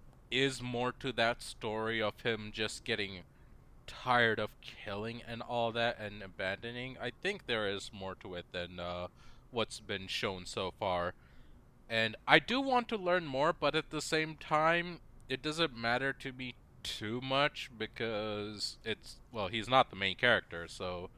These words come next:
it doesn't matter too much. I do want to learn a little bit more, but not that much. Um, I can see someone just getting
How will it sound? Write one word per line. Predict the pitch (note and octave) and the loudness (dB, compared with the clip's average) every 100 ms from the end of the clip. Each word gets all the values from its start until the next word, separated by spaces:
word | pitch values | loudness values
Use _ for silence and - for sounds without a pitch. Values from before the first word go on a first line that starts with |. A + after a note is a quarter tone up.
| - - - - - - - | -20 -20 -20 -20 -20 -20 -8
it | F3 | 0
doesn't | G3 A3+ | 0 4
matter | A3+ A3 G#3 | 6 6 4
too | G#3+ G3+ | 0 0
much. | G#3 G#3 | 0 2
I | D3+ | 4
do | D#3 G#3 | 4 4
want | G#3+ G#3 | 2 0
to | G#3 | 0
learn | G3+ G#3 G3+ | 2 4 2
a | |
little | G3 G3+ G3 | 0 0 2
bit | F#3+ | 0
more, | E3+ F#3+ | 2 2
but | F#3 D#3+ C#3+ | 2 2 0
not | B2+ C3 C#3 D3+ - - - | -2 0 4 4 2 -20 -8
that | G#2+ G#2+ G2+ - | 2 4 4 0
much. | F2 D#2 - - - - - - - | -6 -6 -4 -10 -10 -20 -20 -20 -2
Um, | A#2+ C3 C#3+ D3 D3 - - - - - - | 4 6 6 2 -6 -12 -20 -20 -20 -20 6
I | D#3+ G3 | 12 12
can | - - D3 G3 | 12 -2 -2 -2
see | A3+ - A#3 | -4 -4 -4
someone | A#3+ - G3+ F#3 F3+ | -4 -4 -2 -2 -2
just | D#3 D3+ - | 0 0 0
getting | C#3+ C#3 C3+ C3+ | 0 0 0 -2